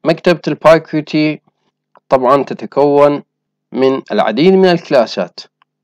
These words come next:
طبعًا ما يقارب الستمائة كلاس، وأيضًا ما يقارب بحدود الستة آلاف من الدوال التي تسمى بالفانكشنز أو الميثودز.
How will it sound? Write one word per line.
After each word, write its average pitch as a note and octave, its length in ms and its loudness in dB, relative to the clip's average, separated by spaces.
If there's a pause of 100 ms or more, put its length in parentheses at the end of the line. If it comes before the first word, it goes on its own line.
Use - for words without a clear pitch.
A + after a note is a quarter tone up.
(520)
طبعًا A#2 160 0
ما C#3 240 2
يقارب C3+ 600 2
الستمائة A2 580 -6
كلاس، D#3+ 600 -2 (260)
وأيضًا C3+ 840 2 (200)
ما A#2 200 2
يقارب B2+ 460 2
بحدود A#2 640 -4 (960)
الستة - 640 -6
آلاف D3+ 520 0 (280)
من B2+ 260 -4
الدوال A#2+ 640 0 (500)
التي A#2+ 280 -6
تسمى A#2 560 -4 (760)
بالفانكشنز B2 1300 -4
أو D3+ 260 -4
الميثودز. - 680 -4